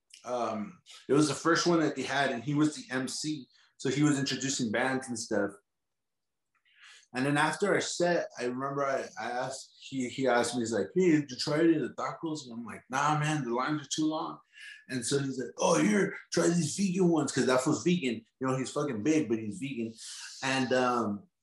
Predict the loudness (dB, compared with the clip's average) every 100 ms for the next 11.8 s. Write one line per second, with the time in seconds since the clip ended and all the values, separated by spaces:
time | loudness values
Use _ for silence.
0 | -16 -16 -8 -6 0 0 0 2 4 4
1 | 2 4 2 2 0 2 0 -2 -4 -4
2 | -2 -2 -2 -2 -2 -2 -4 -6 -10 -10
3 | -10 0 2 2 -2 -4 -2 -2 -2 -6
4 | -4 -6 -6 -8 -12 -2 2 2 -2 -8
5 | -12 -16 -14 -12 -12 -4 -2 0 0 2
6 | 0 -4 -10 -16 -16 _ -4 -2 -4 -6
7 | -6 -4 0 2 2 0 -8 -18 _ -4
8 | 0 2 0 0 2 4 4 4 2 2
9 | 2 0 -4 -8 -12 _ -2 0 -2 2
10 | 6 6 8 6 4 2 2 0 2 2
11 | 2 -2 -6 -8 0 2 2 -2